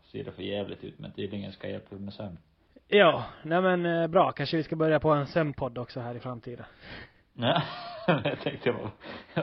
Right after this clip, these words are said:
Speaker 1: vad, vad kul info att, att dela med sig av. Men, eh, jag har ju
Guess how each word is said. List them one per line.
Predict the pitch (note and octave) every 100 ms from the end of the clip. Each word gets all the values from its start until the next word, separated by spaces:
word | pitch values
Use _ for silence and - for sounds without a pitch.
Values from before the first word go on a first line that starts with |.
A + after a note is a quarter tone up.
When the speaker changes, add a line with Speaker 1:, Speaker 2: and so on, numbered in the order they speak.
| D3
Speaker 1:
vad, | C3 A2 -
vad | A#2 - - - A#3 - B2+ -
kul | C3+ C3 B2
info | C3+ C3 B2+
att, | A2+ A2 - A2 - -
att | G#2+
dela | A2+ A2 G#2+
med | A2 B2
sig | - F2+
av. | F2
Men, | G2+ A#2+ A#2+
eh, | A#2 A2+ - - _ - - - _ _ - -
jag | - A2+
har | E3
ju | E3+